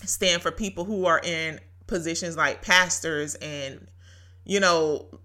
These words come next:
of that nature, pastors and preachers, people like of that nature, the very elect, the people who spend the mo-, like, a lot of time in the Word of God, they would be deceived.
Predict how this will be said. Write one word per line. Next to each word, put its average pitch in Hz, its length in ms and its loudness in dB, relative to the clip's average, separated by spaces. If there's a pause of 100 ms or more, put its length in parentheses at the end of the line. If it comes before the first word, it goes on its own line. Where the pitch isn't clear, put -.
(100)
of 151 180 0
that 175 180 6
nature, 160 240 -2
pastors 175 440 0
and 147 100 -8
preachers, 170 540 -4
people 185 420 -4
like 156 300 0
of 143 100 -6
that 170 220 2
nature, 120 420 -10
the 156 100 -8
very 160 340 0
elect, 139 300 -6 (340)
the 147 60 -4
people 180 300 -4
who 175 340 -4
spend 160 480 -4
the 156 100 -2
mo-, 151 200 -6
like, 160 220 4
a 156 80 4
lot 170 280 6
of 165 100 0
time 165 280 2
in 147 60 -8
the 139 80 -8
Word 143 220 -4
of 127 80 -10
God, 139 300 0 (1200)
they 220 220 6
would 214 180 2
be 190 120 -2
deceived. 156 560 -6